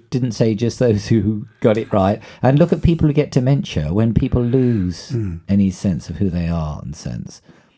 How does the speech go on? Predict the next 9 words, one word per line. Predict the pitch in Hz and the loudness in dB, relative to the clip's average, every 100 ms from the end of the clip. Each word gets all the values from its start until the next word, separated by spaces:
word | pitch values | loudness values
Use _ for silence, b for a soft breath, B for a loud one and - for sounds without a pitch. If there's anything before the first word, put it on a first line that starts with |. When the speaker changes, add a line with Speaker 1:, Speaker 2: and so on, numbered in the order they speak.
| _ | _
Speaker 1:
No, | 107 120 107 101 | 2 4 4 4
and | 117 120 | 2 2
we, | 117 | 2
we | 120 123 | 0 -2
come, | - 151 143 135 - | 2 4 4 0 0
we | 123 | 0
join | 107 139 135 | 2 2 2
a | 131 | 0
community. | - 110 117 120 110 92 64 - | 0 2 2 2 2 0 -4 -6